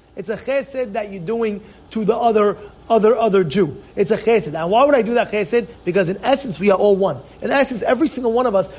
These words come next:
we're connected in, in, in, in the, in the biggest form. Which is the biggest form? We all come from the same source. Who is that? Hashem. And when you know that, so we're all connected to the same source, therefore, everybody's helping one each, one,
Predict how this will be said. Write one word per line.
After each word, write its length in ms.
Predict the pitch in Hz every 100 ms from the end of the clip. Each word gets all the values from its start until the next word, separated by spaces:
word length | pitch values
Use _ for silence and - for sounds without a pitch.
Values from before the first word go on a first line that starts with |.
| -
we're 140 | 202
connected 600 | 202 202 220 233 - 220 -
in, 200 | 196 190 - -
in, 160 | 208
in, 200 | 214 202
in 160 | 208 190
the, 140 | 196
in 140 | 196 196
the 60 |
biggest 520 | 170 131 302 262 240 -
form. 580 | - - 226 214 156
Which 180 | 165 226
is 60 | 208
the 80 | 196
biggest 220 | 190 135
form? 300 | 190 226 247 - - - -
We 140 | 220
all 220 | 254 294
come 240 | - 254 233
from 140 | 226
the 60 | 190
same 240 | 214 202
source. 460 | 143 170 139 - - - -
Who 140 | 208 233
is 100 | 175
that? 260 | 214 302 - - - -
Hashem. 320 | 170 170 123 - - - - - - - -
And 100 | 214
when 100 | 233
you 80 |
know 220 | 233 294 349
that, 220 | 254 -
so 80 | 220
we're 80 |
all 160 | 226 285
connected 240 | 277 285
to 60 | 247
the 60 | 247
same 200 | 269 240
source, 280 | 311 302 - -
therefore, 440 | 196 285 285 285 220 -
everybody's 360 | 262 294 294 -
helping 260 | 247 240
one 140 | 233 226
each, 100 | 202
one, 300 | 247 214